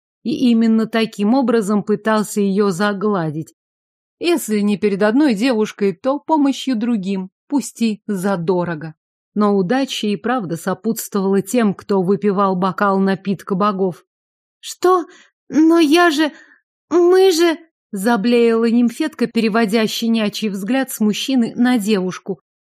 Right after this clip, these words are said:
Осознав, что оба начинают терять терпение, всё же покинула вип-зону. О ней мгновенно забыли.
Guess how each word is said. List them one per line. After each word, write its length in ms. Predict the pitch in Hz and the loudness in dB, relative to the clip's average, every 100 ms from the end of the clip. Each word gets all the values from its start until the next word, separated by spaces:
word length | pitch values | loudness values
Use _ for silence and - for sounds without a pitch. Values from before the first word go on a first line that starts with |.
| _ | _
Осознав, 580 | 226 - 233 202 190 170 | -4 0 0 2 0 -2
что 240 | - 208 196 | -2 -4 -2
оба 320 | 220 185 185 | -2 -2 0
начинают 560 | 185 - 208 202 180 | -2 -2 -2 0 -2
терять 360 | - 214 190 165 | -2 -2 0 -2
терпение, 540 | 214 - 311 262 202 - _ _ | -4 -2 2 2 0 -4 _ _
всё 220 | - 311 | -2 0
же 220 | 262 240 - | 0 -2 -2
покинула 680 | 311 311 - 247 233 208 196 | -2 -2 0 2 2 0 -4
вип-зону. 720 | 190 208 175 180 196 170 160 - _ _ _ - | -4 -4 -2 -2 -2 -2 -6 -10 _ _ _ -6
О 160 | 208 | 0
ней 440 | 208 202 190 175 - | 2 2 2 -2 -4
мгновенно 880 | 208 190 202 202 202 277 254 220 208 | -2 0 2 2 2 2 0 0 -2
забыли. 720 | 185 190 175 175 165 151 | -2 -2 -2 -2 -2 -4